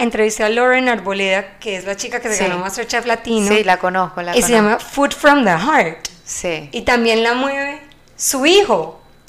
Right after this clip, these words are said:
Speaker 2: Sí, tan bella, sí, ella, ella es súper chévere.
Speaker 1: Claro, entrevisté a Niskas Creations, que es un
Speaker 2: Sí.
Speaker 1: dúo mamá e hija,
Speaker 2: Mamá e hija, sí,
Speaker 1: que hacen
Speaker 2: también,
Speaker 1: coronas de
Speaker 2: precioso.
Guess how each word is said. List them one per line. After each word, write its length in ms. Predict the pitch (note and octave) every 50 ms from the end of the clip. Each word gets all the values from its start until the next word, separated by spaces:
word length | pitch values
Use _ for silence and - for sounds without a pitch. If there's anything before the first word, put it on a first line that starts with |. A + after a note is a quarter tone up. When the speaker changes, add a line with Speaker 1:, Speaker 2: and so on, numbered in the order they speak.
| - -
Speaker 2:
Sí, 480 | - - - F3+ F3 E3+ E3 E3 E3 D3
tan 220 | - E3+ E3 E3
bella, 340 | E3 E3+ E3+ E3+ E3 E3+ E3
sí, 200 | D#3+ - - F3
ella, 360 | E3+ E3+ E3 E3 E3 E3+ E3+ -
ella 300 | - F3+ F3 E3 E3+ E3+
es 80 | E3 -
súper 260 | - F#3 - F#3 F3+
chévere. 460 | - - - F3+ F3 E3+ E3+ E3+ F3
Speaker 1:
Claro, 360 | - A#3 A#3+ B3+ B3+ A#3+ A3+ - -
entrevisté 560 | B3+ A#3 A#3 A3+ A3 G#3+ A3 G#3 - - A3+
a 80 | A3
Niskas 680 | A#3+ B3+ C4+ C4+ C4+ C4 - - - C#4+ C#4+ C#4+ - - - - _ _ _ _
Creations, 600 | - - G#3+ G#3+ G#3+ G#3+ G#3 G3+ G3+ B3 A#3+ B3 B3
que 100 | - A3+
es 80 | F#3 G#3
un 100 | G#3+ G#3+
Speaker 2:
Sí. 60 | A3
Speaker 1:
dúo 260 | G#3 G3 - A#3+ A#3
mamá 480 | A#3 A3+ G#3+ G3+ G#3 G3+ G3 G3 G3 G3+
e 80 | G#3+
hija, 300 | A#3 A#3 A#3 A3 A#3 B3+
Speaker 2:
Mamá 220 | - F#3 F#3 F#3 F#3
e 100 | F#3 F#3
hija, 180 | F#3 F3+ F3+ F3
sí, 100 | - -
Speaker 1:
que 100 | - A#3
hacen 160 | G#3+ B3 B3 B3
Speaker 2:
también, 180 | B3 D4 C#4 B3+
Speaker 1:
coronas 240 | A#3+ A3 G#3+ G#3+ A3
de 60 | C4+
Speaker 2:
precioso. 120 | - -